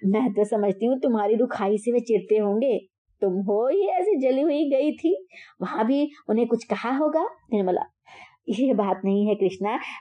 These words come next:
मैं सौगंध खाकर कहती हूँ, जो मेरे मन में उनकी ओर से जरा भी मैल है,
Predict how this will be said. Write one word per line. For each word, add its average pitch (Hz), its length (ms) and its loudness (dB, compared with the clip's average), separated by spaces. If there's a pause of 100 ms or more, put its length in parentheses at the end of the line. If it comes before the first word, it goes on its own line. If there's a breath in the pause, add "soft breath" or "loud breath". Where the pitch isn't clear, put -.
मैं 240 100 0
सौगंध 247 400 0
खाकर 226 300 0
कहती 190 320 -2
हूँ, 214 120 2
जो 214 140 2
मेरे 208 220 0
मन 196 200 0
में 208 140 0
उनकी 202 320 0
ओर 196 140 2
से 240 160 0
जरा 214 280 0
भी 196 140 2
मैल 185 260 0
है, 208 180 -2